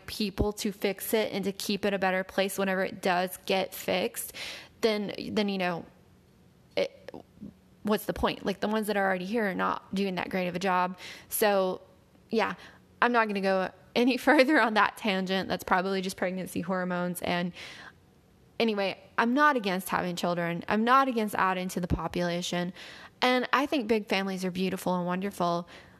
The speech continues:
I just wasn't really ready for it. I wasn't thinking about that. I thought number four and we were done. I had already sold all the stuff. I'd already gotten rid of the maternity clothes. I was ready for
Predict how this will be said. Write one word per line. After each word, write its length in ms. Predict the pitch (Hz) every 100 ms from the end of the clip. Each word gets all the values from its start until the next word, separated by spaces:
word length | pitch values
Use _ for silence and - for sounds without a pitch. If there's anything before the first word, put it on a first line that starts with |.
| - - -
I 180 | 294
just 240 | 285 294 269
wasn't 280 | 254 240 220
really 260 | 220 202
ready 260 | 190 185 196
for 240 | - 170
it. 200 | - - - _ _
I 200 | 262 277
wasn't 320 | 262 247 226 220
thinking 300 | 214 208 185
about 280 | 95 -
that. 300 | - - - - -
I 220 | 233 269
thought 260 | 277 240 220
number 220 | 208 208
four 360 | - 247 247 240
and 200 | 202 190
we 140 | 202
were 120 | 180
done. 380 | - 202 - - -
I 200 | 247 262
had 100 | 196
already 220 | 190 -
sold 380 | - 254 262 262
all 120 | 254
the 100 | 247
stuff. 460 | - 240 233 233 - - - - - - - _ - _ 302
I'd 140 | 320
already 320 | 240 240 214
gotten 440 | 208 214 190 202 208
rid 180 | 262
of 100 | 254
the 60 | 233
maternity 520 | 226 - 202 196 196
clothes. 480 | - 202 190 190 - - - - - - -
I 160 | 392
was 200 | 254 208
ready 440 | 220 214 214 196 208
for 720 | - 185 175 87 90 -